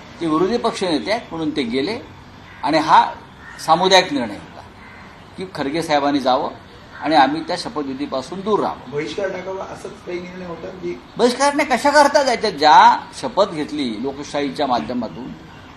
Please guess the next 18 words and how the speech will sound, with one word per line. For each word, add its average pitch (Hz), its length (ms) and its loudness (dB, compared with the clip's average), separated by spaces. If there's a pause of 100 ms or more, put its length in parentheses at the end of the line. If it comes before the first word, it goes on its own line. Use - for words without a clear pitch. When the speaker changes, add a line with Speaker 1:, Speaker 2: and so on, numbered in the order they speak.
(120)
Speaker 1:
पण 190 140 2
त्यांनी 180 560 -2 (120)
एकशे 175 260 -4
पन्नास 170 600 4
खासदारांना 156 540 4
ज्या 180 220 6
पद्धतीनं 165 680 -8
निलंबित 190 380 -2
केलं, - 440 -16 (1900)
कत्तल 226 320 2
केली 190 240 0
लोकशाहीची, 120 580 -8 (480)
अशा 247 260 2
व्यक्तीच्या 214 480 -4
शपथविधीला 160 640 -6
आम्ही 208 160 -4
का 254 200 4
जावं? 143 380 0